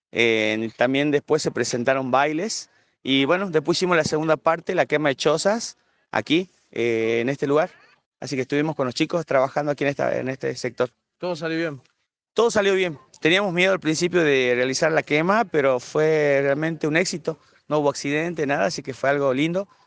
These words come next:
Speaker 1: eh, tanto para los chicos de séptimo, que para la promo veintidós, como para los chicos de toda la institución.
Speaker 2: Profe, muchas gracias.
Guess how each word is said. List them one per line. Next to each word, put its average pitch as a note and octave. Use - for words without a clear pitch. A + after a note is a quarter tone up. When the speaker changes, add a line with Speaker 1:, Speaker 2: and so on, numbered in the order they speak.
Speaker 1:
eh, A#2+
tanto C#3
para A#2+
los A2+
chicos D#3
de C3
séptimo, F#3
que D#3
para C#3
la A#2+
promo C#3
veintidós, D3+
como C#3+
para A#2+
los A2
chicos D3
de A#2+
toda C3+
la C3
institución. A#2+
Speaker 2:
Profe, D3
muchas E3+
gracias. C3